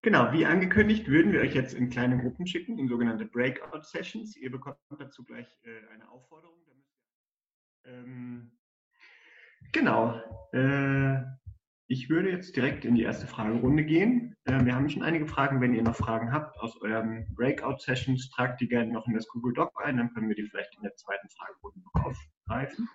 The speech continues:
Ich würde vorschlagen, wir gehen in der gleichen Reihenfolge wie, wie vorher. Ähm, also fangen mit Peter wieder an und ich würde vielleicht die ersten beiden Fragen nehmen, die wir auch hier in dem Google Doc haben.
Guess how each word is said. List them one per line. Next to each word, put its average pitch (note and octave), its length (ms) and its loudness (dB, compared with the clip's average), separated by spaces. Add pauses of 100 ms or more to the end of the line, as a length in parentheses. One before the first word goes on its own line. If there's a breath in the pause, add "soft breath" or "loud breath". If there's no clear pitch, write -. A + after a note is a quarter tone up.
(880 soft breath)
Ich C3 120 -4
würde - 160 0
vorschlagen, E3 420 -2
wir C#3+ 100 2
gehen C#3+ 280 4
in C#3+ 160 4
der C3+ 380 4 (1800 soft breath)
gleichen C3 400 2
Reihenfolge B2+ 680 4
wie, A#2 540 6
wie A#2 160 4
vorher. E3 800 -2 (180)
Ähm, C3 320 4
also A#2 160 0
fangen B2 260 2
mit A#2 140 2
Peter C#3 240 0
wieder A#2 200 2
an D#3+ 220 0
und C3+ 220 2
ich - 140 -10
würde C3+ 160 4
vielleicht B2 240 -2
die A2+ 80 4
ersten B2+ 260 0
beiden B2+ 220 4
Fragen B2+ 280 2
nehmen, B2+ 180 8
die A#2+ 120 2
wir A#2 160 2
auch A2 60 -4
hier C3 100 0
in B2 80 4
dem B2 60 4
Google B2+ 200 4
Doc D3+ 220 2
haben. D#3+ 260 2